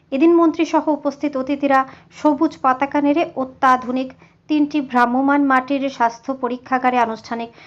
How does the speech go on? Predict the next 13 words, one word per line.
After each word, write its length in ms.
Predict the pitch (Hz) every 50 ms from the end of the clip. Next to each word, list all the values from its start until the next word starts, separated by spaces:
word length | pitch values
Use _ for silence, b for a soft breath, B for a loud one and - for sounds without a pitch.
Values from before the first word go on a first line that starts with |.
| B B B
সূচনা 440 | - - 285 262 269 254 220 202 185
করেন। 360 | - 196 190 190 190 202 208 b b b b b b b b b b b b b
এই 300 | - 277 277 269 277 262 b b b b b b b b b b _ _ _ _ _ _ _ _ _ _ _ - 220
গাড়িগুলোর 600 | 262 262 262 269 330 330 359 370 349 381 381 - - -
এক 280 | 302 294 294 - _ _ -
একটির 460 | 302 294 - _ - 339 320 302 226
দাম 280 | 226 240 214 190 185 180 _ _ _ _ _ _ _ _ _ _ _ _ _ _ _ _ _ _
পঁচাত্তর 580 | - 269 277 269 - 311 311 311 - - 330 320
লক্ষ 400 | 294 269 285 311 311 320 - 330
টাকা 320 | 320 311 285 269 277 269
হবে 200 | 262 262 254 262
বলে 180 | 247 254 254 254
জানিয়েছেন 560 | 254 254 233 233 226 226 214 - 294 320 330